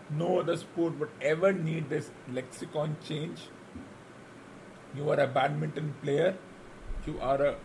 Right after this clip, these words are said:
hockey player, you are a forward, you are a defender, you are a midfielder, you are a goalkeeper, English, Hindi, whatever be the nomenclature, you don't need a change. But this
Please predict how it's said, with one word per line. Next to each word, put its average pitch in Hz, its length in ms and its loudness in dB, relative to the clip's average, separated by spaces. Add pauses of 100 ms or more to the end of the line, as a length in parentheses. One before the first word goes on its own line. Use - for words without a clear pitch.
(160)
hockey 120 300 -4
player, 160 560 2
you 135 100 0
are 131 100 0
a 123 60 0
forward, 151 500 2 (360)
you 139 80 0
are 135 60 4
a 135 60 2
defender, 151 500 2
you 151 140 2
are 131 100 2
a - 80 0
midfielder, 156 600 -2
you 151 100 2
are 135 80 0
a 131 40 -2
goalkeeper, 143 800 -2 (360)
English, 151 440 -2
Hindi, 143 280 -4 (180)
whatever 143 380 2
be 139 220 -2
the 139 280 2 (560)
nomenclature, 151 760 0 (240)
you 156 100 0
don't 165 280 2
need 170 180 0
a 190 60 4
change. 123 340 -2 (100)
But 131 220 -2
this 185 220 2